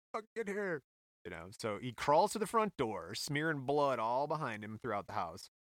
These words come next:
Off-duty police officer Robert Hobler hears the dispatcher on the nine one one call. He's got, like, a scanner going, right? And so he gets to the building with another officer,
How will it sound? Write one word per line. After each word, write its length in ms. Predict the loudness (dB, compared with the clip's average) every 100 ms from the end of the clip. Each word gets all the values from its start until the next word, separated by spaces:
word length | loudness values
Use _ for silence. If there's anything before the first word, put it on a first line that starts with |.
| _ _ _ 2
Off-duty 420 | 4 4 0 -2
police 260 | -2 -2 2
officer 540 | 2 2 0 0 0 2
Robert 360 | 2 4 2 0 2
Hobler 500 | 2 0 -6 -6 -10 _ -2
hears 240 | 0 0
the 80 | -2
dispatcher 720 | -2 0 2 0 0 -2 -2 -4
on 100 | -6
the 80 | -4
nine 240 | -4 -4
one 180 | -6 -6
one 180 | -6 -6
call. 180 | -6 -6
He's 160 | -6
got, 160 | -6 -6
like, 140 | -6 -8
a 40 |
scanner 400 | -6 -4 -4 -4
going, 280 | -8 -10 -10
right? 240 | -8 -10 -12 _ _ _ _ _
And 120 | -6
so 220 | -2 -2 0
he 140 | 0
gets 180 | 0 0
to 60 |
the 60 | 0
building 320 | 2 0 -2
with 140 | -6 -2
another 280 | 0 0
officer, 540 | -2 -4 -8 -8 -8